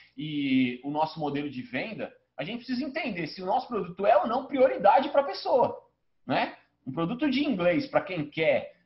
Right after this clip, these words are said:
viajar ou pra quem quer, é, vai ser transferido pra um outro país a trabalho é prioridade extrema. Um produto de emagrecimento pra quem foi no, no médico e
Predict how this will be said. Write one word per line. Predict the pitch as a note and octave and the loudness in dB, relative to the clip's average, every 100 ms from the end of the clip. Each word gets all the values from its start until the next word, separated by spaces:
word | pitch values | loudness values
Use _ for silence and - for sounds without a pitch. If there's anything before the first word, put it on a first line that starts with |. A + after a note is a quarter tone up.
| - | -18
viajar | G#2+ D#3 B2+ - C#3+ F3+ | -2 0 0 2 6 8
ou | C#3 | 6
pra | B2+ C#3+ | 4 0
quem | - C3+ | -2 -6
quer, | C3 D3 C3+ A#2+ - - | 2 6 6 6 2 -2
é, | A#2 G#2+ | -2 0
vai | A#2+ D3+ D#3+ | 2 4 2
ser | - D#3 | -4 -8
transferido | D3+ E3 - D#3+ C3 E3 D#3+ | -6 -6 -6 -6 -4 -4 -6
pra | D3+ | -4
um | |
outro | C#3+ D#3 - | -2 -2 -4
país | C#3+ B2+ C#3 B2 | -2 0 0 -2
a | |
trabalho | A2 C3 G#2+ C3 G#3 - - _ | 2 2 4 4 4 2 -8 _
é | - A3 | 0 0
prioridade | A3 B3 A#3+ C#4+ F3 A3+ G#3+ | 0 -2 0 0 2 2 0
extrema. | - - F3+ G#3+ D3+ - _ _ | -8 -4 -2 -2 -4 -10 _ _
Um | C#3+ | -8
produto | D#3 F#3+ B3+ | -4 -2 -2
de | |
emagrecimento | C4+ C4+ A3 A3 G3+ F3+ F3 | 2 2 2 -2 -4 -6 -4
pra | E3+ | -6
quem | - F#3 E3 | -6 -8 -10
foi | - E3 C3 - _ _ | -6 -4 -4 -8 _ _
no, | C3 D3 D3+ C3+ | -8 -6 -4 -4
no | D#3+ | -4
médico | D3+ D3+ D3+ C#3+ - B2+ | 2 4 4 2 0 0
e | B2+ C#3 C3+ B2 A2 | 0 0 2 2 0